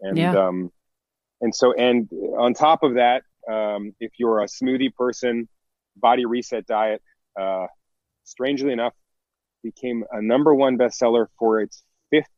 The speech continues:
Speaker 1: time last month.
Speaker 2: No way.
Speaker 1: So it, it's almost ten years old. You, you wrote a blurb for it, actually.
Speaker 2: Of course. It was
Speaker 1: Um,
Speaker 2: amazing. I've used it so much.
Speaker 1: So, and so what's exciting is during this time, my publishers have asked me to write an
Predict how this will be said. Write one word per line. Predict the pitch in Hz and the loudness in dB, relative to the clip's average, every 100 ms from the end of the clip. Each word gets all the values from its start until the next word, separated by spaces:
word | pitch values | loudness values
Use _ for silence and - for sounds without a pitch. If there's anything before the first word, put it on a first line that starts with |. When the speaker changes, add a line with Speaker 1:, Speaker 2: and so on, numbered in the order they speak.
| _ _ - | _ _ -6
Speaker 1:
time | 117 110 101 | -2 0 -2
last | 90 87 - 87 | -4 -6 -10 -12
month. | 76 - _ | -12 -14 _
Speaker 2:
No | 214 220 | 4 6
way. | 196 196 180 160 | 6 6 2 2
Speaker 1:
So | 104 | 2
it, | 101 - _ _ _ - | 2 -2 _ _ _ -6
it's | 127 - - | -6 -4 0
almost | 120 139 - | 4 4 2
ten | 139 127 | 2 4
years | 131 104 | 4 6
old. | 120 127 | 6 6
You, | 113 123 - | 4 0 2
you | 127 | 4
wrote | 131 127 | 6 6
a | 113 | 4
blurb | 107 113 120 | 4 0 0
for | 127 123 | 0 2
it, | 120 | 2
actually. | 123 - 139 160 | 0 -2 -2 0
Speaker 2:
Of | 196 - | -2 0
course. | 208 262 226 165 175 | 2 4 4 2 0
It | |
was | 175 | 2
Speaker 1:
Um, | 180 | 4
Speaker 2:
amazing. | 175 214 226 170 | 6 4 2 2
I've | 160 156 | 2 2
used | 180 180 196 | 2 4 2
it | 185 | 2
so | - 196 185 | 2 4 6
much. | 180 214 185 147 - - _ _ _ _ _ _ _ _ | 6 4 2 -2 -8 -12 _ _ _ _ _ _ _ _
Speaker 1:
So, | - 123 120 117 - _ _ - | -4 2 4 4 0 _ _ -10
and | 120 117 | -8 0
so | 143 | 2
what's | 127 | 4
exciting | 120 - 147 143 | 0 4 4 4
is | 117 | 2
during | 101 135 131 | 4 2 2
this | 127 | -2
time, | - 139 | -2 0
my | 120 | 0
publishers | 110 120 123 113 120 | 0 0 0 -2 -4
have | 101 | -2
asked | 104 107 - | 0 -2 -4
me | 107 | -4
to | 101 | -2
write | 101 104 | 0 -2
an | 101 | -4